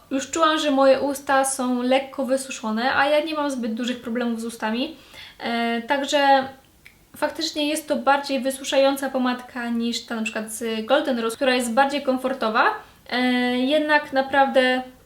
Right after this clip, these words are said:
świetnie się trzymają, świetna cena co do jakości. Polecam, mi się bardzo dobrze spisują. Jeżeli chodzi o moje odcienie, które ja sobie wybrałam, mam tutaj czterysta siedem Naked Stone i czterysta osiem Brownie.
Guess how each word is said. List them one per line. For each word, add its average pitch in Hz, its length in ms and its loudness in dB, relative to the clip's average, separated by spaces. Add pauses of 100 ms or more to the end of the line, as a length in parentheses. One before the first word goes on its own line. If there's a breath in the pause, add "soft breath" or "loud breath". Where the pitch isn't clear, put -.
(140)
świetnie 294 340 -6
się 330 140 -2
trzymają, 294 680 2 (460 loud breath)
świetna 269 640 -2
cena 285 340 2
co 285 100 -4
do 262 100 0
jakości. 269 840 2 (680)
Polecam, 226 680 -2
mi 254 120 -2
się 294 140 -2
bardzo 247 260 0
dobrze 240 220 -4
spisują. 220 640 -6 (360 loud breath)
Jeżeli 320 240 0
chodzi 381 220 0
o 349 40 0
moje 349 220 -2
odcienie, 330 340 -4
które 285 200 -2
ja 269 100 6
sobie 254 240 -4
wybrałam, 233 420 0 (320 loud breath)
mam 277 100 2
tutaj 302 180 0
czterysta 330 420 -4
siedem 240 340 -2
Naked 254 360 -2
Stone 339 360 -2 (100)
i 247 140 -4
czterysta 269 400 0
osiem 240 320 -4
Brownie. 214 420 0